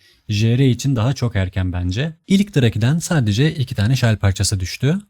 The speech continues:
Ve geleneği bozmuyoruz. Gene bir tane V B'mizi alıyoruz ikinci hakkımızdan. İkinci hakkımızı bitirdik. Sadece bir tane V B, bir tane de shell parçası alıyoruz. Ve son Draki hakkımızdan da sadece bir tane shell almış oluyoruz.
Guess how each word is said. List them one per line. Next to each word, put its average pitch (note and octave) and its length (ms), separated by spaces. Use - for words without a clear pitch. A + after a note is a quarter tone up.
Ve D#3 340
geleneği D#3 520
bozmuyoruz. D#3+ 640
Gene D3+ 320
bir D#3 140
tane C3+ 300
V C3 200
B'mizi A#2 500
alıyoruz B2+ 420
ikinci G#2 300
hakkımızdan. F#2 680
İkinci G3+ 320
hakkımızı C3 420
bitirdik. E3+ 380
Sadece D3 520
bir F3+ 100
tane G#2+ 280
V D#3 200
B, D#3+ 220
bir D#3+ 100
tane G#2 260
de D3+ 240
shell B2 300
parçası G2+ 440
alıyoruz. G2+ 640
Ve C#3+ 260
son G3+ 300
Draki B2+ 240
hakkımızdan G#2+ 540
da F3 100
sadece D3 580
bir D#3 100
tane D3+ 520
shell B2+ 300
almış G2 260
oluyoruz. G#2+ 500